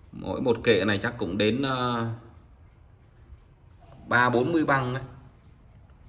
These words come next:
À, rất là đẹp, làm bằng, à, ván ép công nghiệp.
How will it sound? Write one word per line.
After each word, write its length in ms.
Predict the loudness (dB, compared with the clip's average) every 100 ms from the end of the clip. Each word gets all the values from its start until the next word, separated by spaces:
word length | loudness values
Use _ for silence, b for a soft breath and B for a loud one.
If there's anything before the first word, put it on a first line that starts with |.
| -20 -14
À, 400 | -10 -6 -4 -6 -8 -18 -20 -20 -14
rất 100 | -6
là 100 | -2
đẹp, 300 | 0 0 0
làm 180 | -4 -4
bằng, 220 | -4 -4
à, 300 | -6 -8 -8
ván 200 | -6 -6
ép 300 | -4 -4 -4
công 160 | -4 -4
nghiệp. 200 | -2 -4